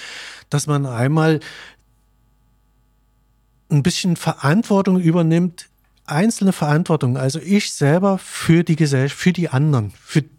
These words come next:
ich muss ja nicht immer gleich krank sein und, und konsumieren, sondern ich kann ja auch sagen, hey Leute, nimmt meine Gesundheitsdaten, nimmt meine Entwicklung, auch dort, wo es mir wieder gut geht, schaut, wo es geholfen hat, nehmt das und helft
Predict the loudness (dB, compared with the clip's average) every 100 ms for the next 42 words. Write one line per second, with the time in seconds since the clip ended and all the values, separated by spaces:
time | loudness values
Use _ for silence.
0 | _ _ _ _ -6 -2 -2 0 -2 0
1 | 0 0 -2 -2 -2 -2 0 2 2 0
2 | -4 2 2 2 0 0 0 2 2 2
3 | 0 -2 -4 -6 -6 -4 -4 -4 -4 -4
4 | -4 -4 -4 -2 -2 -2 -4 -4 -4 -4
5 | -4 -6 -8 -6 -6 -2 -2 -2 -2 -2
6 | -2 -4 -2 -2 -4 -8 -14 -12 -2 -2
7 | 0 -2 2 2 2 2 2 0 -2 0
8 | 2 2 2 0 0 -8 -16 -16 -12 -6
9 | 0 2 2 2 2 2 0 0 0 0
10 | -2 -2 -4 0 2 2 0 -2 -4 -12
11 | -18 -18 -18 -18 0 2 2 0 2 2
12 | 2 -2